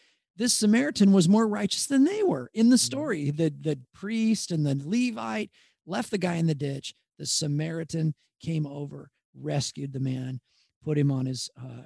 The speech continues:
Speaker 1: donkey, took him to the hospital or the, the, the inn or whatever, took care of him,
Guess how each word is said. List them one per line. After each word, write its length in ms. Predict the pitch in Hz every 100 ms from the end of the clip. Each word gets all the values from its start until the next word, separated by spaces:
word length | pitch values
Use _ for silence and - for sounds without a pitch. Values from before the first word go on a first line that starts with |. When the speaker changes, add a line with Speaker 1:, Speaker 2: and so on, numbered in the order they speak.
| 143
Speaker 1:
donkey, 460 | 170 170 165 175 156
took 220 | 156 -
him 100 | 139
to 100 | 131
the 100 | 117
hospital 580 | 110 147 - - 139 131
or 80 | 123
the, 220 | 123 -
the, 260 | 123 120 -
the 160 | 135 180
inn 240 | 170 170
or 80 | 160
whatever, 480 | 147 147 143 143 135
took 240 | - 143 -
care 340 | - 185 170
of 120 | 165
him, 260 | 156 151